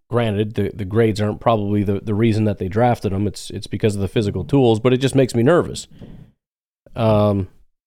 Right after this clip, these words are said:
and then Tucker Kraft, I just, I just genuinely didn't like very much and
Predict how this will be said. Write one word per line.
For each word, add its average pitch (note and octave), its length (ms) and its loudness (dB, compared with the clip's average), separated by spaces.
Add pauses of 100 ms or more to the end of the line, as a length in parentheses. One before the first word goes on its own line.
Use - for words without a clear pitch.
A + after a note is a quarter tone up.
(360)
and C3+ 100 4
then C3 100 6
Tucker C#3+ 280 0
Kraft, D#3+ 340 2
I A#2 60 2
just, A2+ 260 -4
I G#2 140 -2
just - 320 -4
genuinely A2+ 420 4
didn't G#2+ 240 2
like G#2+ 320 0
very B2+ 220 4
much B2+ 320 4
and G2+ 180 0